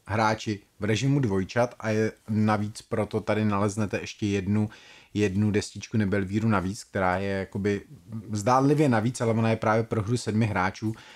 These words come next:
a v osmi už je to jednoduchý, tam zase opět se ch-, chopíte každý jedný koleje, to znamená, že vždycky budete hrát dva, dva hráči v té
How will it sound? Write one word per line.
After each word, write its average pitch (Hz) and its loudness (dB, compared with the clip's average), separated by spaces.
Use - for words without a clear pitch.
a 98 -2
v - -10
osmi 101 -2
už 95 -4
je 107 -4
to 107 0
jednoduchý, 95 -2
tam 90 -2
zase 95 -8
opět 92 -2
se 98 -6
ch-, - -12
chopíte 95 -6
každý 92 -4
jedný 101 0
koleje, 95 0
to 95 -2
znamená, 90 -2
že 87 -8
vždycky - -10
budete 87 -4
hrát 85 -2
dva, 80 -2
dva 80 0
hráči 78 -4
v - -20
té 80 -18